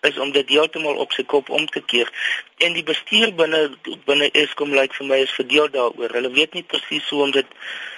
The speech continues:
vorentoe te neem nie, ehm, en wat presies, hoe om hulle te posisioneer daar binne nie. En ek dink dis wat ons dus sien is in 'n sekere sin 'n simptome van iets baie groter, 'n baie groter debat as net die individue wat daarbey betrokke is.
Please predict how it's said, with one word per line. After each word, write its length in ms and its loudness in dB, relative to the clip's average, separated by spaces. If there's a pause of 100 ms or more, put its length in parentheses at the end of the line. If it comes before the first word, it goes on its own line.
(120)
vorentoe 580 2
te 120 -2
neem 240 2
nie, 280 0
ehm, 260 0 (800)
en 180 4
wat 220 2
presies, 460 -8
hoe 260 2
om 120 4
hulle 220 4
te 120 -16
posisioneer 680 0
daar 180 0
binne 260 -2
nie. 100 -10
En 80 -4
ek 120 0
dink 200 2
dis 140 2 (460)
wat 200 0
ons 180 -2
dus 260 -2
sien 180 2
is 240 2
in 120 0
'n 60 2
sekere 440 2 (100)
sin 300 -2
'n 100 2
simptome 640 0
van 220 0
iets 220 -2
baie 220 2
groter, 540 -2 (260)
'n 100 -2
baie 240 6
groter 500 0
debat 320 0 (300)
as 160 0
net 220 2
die 140 2
individue 520 2
wat 160 4
daarbey 300 2
betrokke 520 -2
is. 100 -10